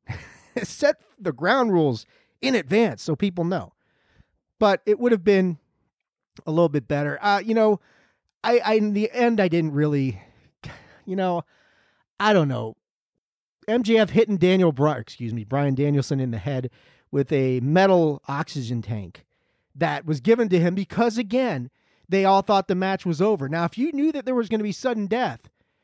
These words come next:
I, I don't have a problem with when the bell rings, you know, ha-, forcing Danielson to break the hold that he had, the single leg Boston Crab or whatever it was at the end. I don't think it was the yes lock or the LeBell lock, but I, I don't have a problem breaking that because if you look at any other sports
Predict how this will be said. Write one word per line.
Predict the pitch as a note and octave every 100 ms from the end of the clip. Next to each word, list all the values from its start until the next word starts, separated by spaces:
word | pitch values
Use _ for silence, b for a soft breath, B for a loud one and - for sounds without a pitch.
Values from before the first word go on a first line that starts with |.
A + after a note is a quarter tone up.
| _ _ -
I, | C#4 C4
I | B3+
don't | D#4
have | D4 B3+
a |
problem | F3+ B3 A#3+
with | G#3+ F#3
when | F#3+
the | F3+
bell | B2 F#3 A#3 G3
rings, | G3 F#3+ B2+ A#2+ -
you | D3+
know, | D3 C#3 D3 - _ _ _
ha-, | G3 -
forcing | F#3+ G3+ - F3+
Danielson | E3 E3+ E3+ D3+ - D3+ D3
to | D3
break | D#3+ D#3 D3
the | C3+
hold | - D3+ C#3+
that | B2
he |
had, | A#2 C3 B2
the | B2+
single | A2+ - D3
leg | C#3 B2+
Boston | B2+ C3 - A#2+
Crab | C#3 C3
or | B2
whatever | A#2 B2+ C3+
it | B2
was | B2 A#2
at | A2+
the | B2 B2
end. | A#2+ A#2 b b -
I |
don't | D3
think | E3 F3
it |
was | B2
the | A2+
yes | A2+ A2+ -
lock | G#2 G2 -
or | A2
the | G#2+
LeBell | G2 G#2+ A2
lock, | G#2+ G#2 - b b b b _
but | A#3 A3+
I, | B3 B3+
I | C#4+
don't | E4+
have | D4+
a | A3+
problem | - G#3+ F#3
breaking | - D#3 D3 C3+
that | A#2+ A2
because | G#3 G#3 B3+ G3
if | G3
you |
look | B3+ C4
at | G#3+
any | G#3 G3+
other | G3+ E3
sports | - - D#3 D#3+ - -